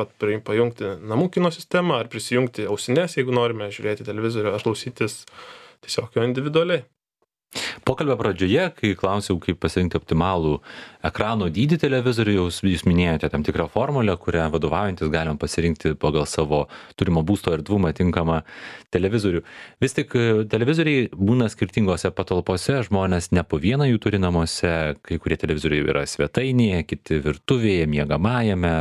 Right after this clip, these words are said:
Speaker 2: ar dar kur nors kitur, vonios kambaryje galų gale. Kiek turi įtakos televizoriaus pasirinkimui būtent erdvė, kurioje televizorius bus?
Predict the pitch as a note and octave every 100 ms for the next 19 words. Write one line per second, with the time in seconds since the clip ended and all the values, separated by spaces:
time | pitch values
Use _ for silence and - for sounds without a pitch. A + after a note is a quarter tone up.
0 | D#2 E2+ G2+ - G2 F#2 - - D#2+ D#2
1 | B2+ C3+ - F2 E2 D#2+ D#2+ D#2+ D#2+ D#2+
2 | D#2+ - - - - _ - - E3 -
3 | A#2 A2 B2 - G2+ F#2+ F2 - - F#2
4 | G2+ F#2 - - F2 F2 A2 G2 F#2+ F2+
5 | F2 E2 F2+ G#2 - E2 E2+ E2 F2 E2
6 | F2+ F2 E2+ D#2+ D#2 -